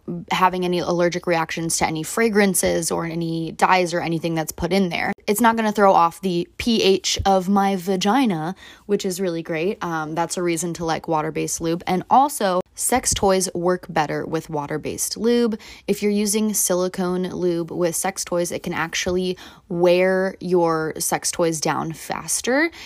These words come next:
And also, because of the fact that silicone-based lube is more difficult to clean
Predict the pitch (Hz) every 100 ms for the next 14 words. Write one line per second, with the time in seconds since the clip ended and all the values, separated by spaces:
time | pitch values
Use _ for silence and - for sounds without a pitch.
0 | - - 196 185 - 185 247 349 - 185
1 | 170 165 170 190 - 196 233 240 226 180
2 | 165 - - 170 - 185 185 190 180 175
3 | 170 165 165 - 170 165 170 165 156 185
4 | 185 175 180 180 170 170 180 - 175 -
5 | - - 170 170 175 - - - _ _
6 | - 208 196 185